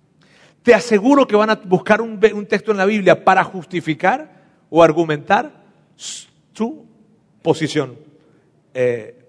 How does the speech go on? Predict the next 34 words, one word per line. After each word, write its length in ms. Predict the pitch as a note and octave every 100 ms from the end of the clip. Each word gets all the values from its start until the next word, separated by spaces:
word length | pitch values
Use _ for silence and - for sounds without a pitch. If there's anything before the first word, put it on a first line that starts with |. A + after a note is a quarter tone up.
| -
política. 500 | B2 G#2 - - _ _ _ _ _ -
O, 280 | G3+ G3 G3+
u 120 | F#3+
otros 440 | F#3 F#3+ A#3 - - - B2+
dicen 300 | F#3 G3 E3
de 100 | C#3+
esta 180 | - E3
forma, 460 | A#3+ C4+ A#3+ - _ _ _ _ -
"Primero 360 | D3+ D3+ F#3
Jesús, 560 | D#3+ C#3 C#4+ D4+ A3+ -
segundo 360 | - D#3 E3 E3
la 100 | C#3+
política". 460 | C3+ C3 B2 B2 -
Y 120 | F3+
tampoco 680 | D3 C#3 G3 E3+ D#3 - _
esto 260 | D3 C3 D#3
es 80 | C#3
suficiente, 640 | B2+ B2 D3 C#3+ - - _ _ _
porque 180 | - F#3+
esto 120 | A3
es 40 | D#3+
lo 80 |
mismo. 400 | E3 A3 - - _ _ _ _ _ -
Y 80 | F3
te 120 | F#3
aseguro 360 | D3+ D3+ A#3+
que 80 | B3
van 140 | G3 G3+
a 60 |
conseguir 460 | G3 E3+ E3+ E3+ E3+
algo 320 | F3 B3 C4+
que 80 | G3
Jesús 280 | F3+ E3 G3
dijo. 320 | G3 E3+ -